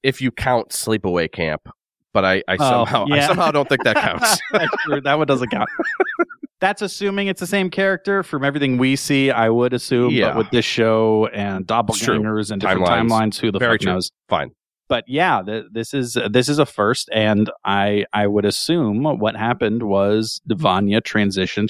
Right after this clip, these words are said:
Speaker 2: to Victor somewhere in the middle.
Speaker 1: That's what I would
Speaker 2: Which
Speaker 1: guess.
Speaker 2: is cool.
Speaker 1: I don't think that the show did something science fiction-y about it. I think, I'm
Speaker 2: I hope
Speaker 1: guessing
Speaker 2: it was
Speaker 1: that they
Speaker 2: just like
Speaker 1: Yeah, they just
Speaker 2: Vanya was uncomfortable in her skin and
Speaker 1: Yeah.
Speaker 2: didn't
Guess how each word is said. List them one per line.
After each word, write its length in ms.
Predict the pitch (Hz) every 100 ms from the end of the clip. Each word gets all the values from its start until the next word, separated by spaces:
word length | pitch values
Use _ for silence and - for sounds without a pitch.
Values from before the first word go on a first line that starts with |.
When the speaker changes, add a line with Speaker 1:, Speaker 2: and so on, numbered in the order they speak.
| -
Speaker 2:
to 120 | 107
Victor 460 | 104 101 - 90 113
somewhere 360 | - 92 92
in 40 | 110
the 60 |
middle. 260 | 180 214 - -
Speaker 1:
That's 240 | 139 185 220
what 80 |
I 40 | 208
would 120 | 131
Speaker 2:
Which 80 | 127
Speaker 1:
guess. 80 | 143
Speaker 2:
is 60 |
cool. 340 | - 262 277 - -
Speaker 1:
I 440 | 127 170 190 180 135
don't 280 | 135 135 -
think 280 | - 123 -
that 140 | 113
the 80 | 107
show 280 | - 113 107
did 280 | 85 98 -
something 320 | 98 - 87
science 320 | 92 87 -
fiction-y 320 | 117 - 104
about 200 | 76 73
it. 120 | 69 -
I 240 | 90 98 - -
think, 200 | 104 120 _ - -
I'm 180 | 92 113
Speaker 2:
I 20 |
hope 100 | -
Speaker 1:
guessing 380 | 104 127 127 98
Speaker 2:
it 40 |
was 160 | 131 -
Speaker 1:
that 80 | 90
they 60 |
Speaker 2:
just 120 | 90
like 320 | 131 113 104 107
Speaker 1:
Yeah, 300 | 196 104 80 _ _
they 80 | 90
just 120 | 110
Speaker 2:
Vanya 340 | 104 120 131 123
was 180 | 123 -
uncomfortable 720 | 120 120 - 113 127 120 123 123
in 140 | 120
her 160 | 117 123
skin 460 | - 107 110 131 -
and 200 | 104 104
Speaker 1:
Yeah. 100 | 131
Speaker 2:
didn't 340 | 104 110 117